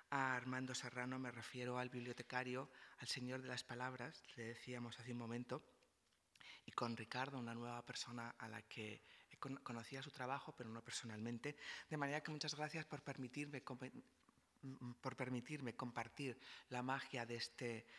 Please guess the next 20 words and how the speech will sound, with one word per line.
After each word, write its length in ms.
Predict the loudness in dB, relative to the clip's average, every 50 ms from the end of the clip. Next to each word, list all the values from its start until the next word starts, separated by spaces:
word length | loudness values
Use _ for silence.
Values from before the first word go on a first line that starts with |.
| -6 -2
de 80 | 0
este 160 | 0 0 2 0
momento 500 | 0 2 2 2 0 0 0 0 0 0
que 120 | 0 -2
constituye 520 | -2 -4 -4 -4 -8 -8 -6 -4 -2 -2
siempre 520 | -2 -2 -2 -2 -2 -2 -4 -4 -4 -4 -2
la 140 | -2 -2 -2
presentación 760 | -2 -2 -2 -2 -2 -2 -4 -4 -4 -2 -2 -2 -2 -2 -4 -10 -12 -8 -4
de 140 | 0 2 2
un 100 | 4 4
nuevo 300 | 4 4 4 4 4 2
libro, 340 | 2 2 2 2 2 2 2
un 80 | 0
nuevo 200 | 0 0 0 0
libro 220 | 0 0 2 2 2
además 320 | 0 0 0 -2 -2 -2 -4 0
impreso, 640 | 0 0 0 0 -2 -2 0 0 0 -2 -2 -8 -12 -18 -20 _ _ _ _ _ -18 -14 -14 -14 -10
que 120 | -6 -6 -2
podamos 420 | 2 4 6 6 6 4 0 -2
tocar. 340 | -4 -6 -4 -2 -2 -2 -2